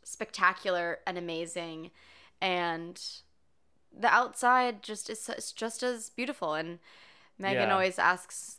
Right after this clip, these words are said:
Speaker 1: the guests, you know, like, "What's your intention for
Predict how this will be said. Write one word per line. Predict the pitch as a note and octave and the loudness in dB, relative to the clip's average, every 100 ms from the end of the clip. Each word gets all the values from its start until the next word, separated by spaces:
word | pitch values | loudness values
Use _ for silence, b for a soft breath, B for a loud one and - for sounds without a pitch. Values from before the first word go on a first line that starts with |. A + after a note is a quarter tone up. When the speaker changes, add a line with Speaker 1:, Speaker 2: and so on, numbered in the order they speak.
| - | -2
Speaker 1:
the | F#3 F3 F3+ | 0 0 -2
guests, | - E3+ F3 - - - | 2 4 4 -2 -10 -8
you | F#3 | -6
know, | E3 D#3+ | -4 -4
like, | E3 | -4
"What's | F3 F3 F#3 | -4 -4 -2
your | |
intention | F3 F3 F3+ F3 - F3 E3 E3+ b b b b b - - | -4 -4 -4 -4 -4 -6 -8 -12 b b b b b -20 -8
for | F#3+ F3+ F3 E3+ F3 | 0 2 4 2 -2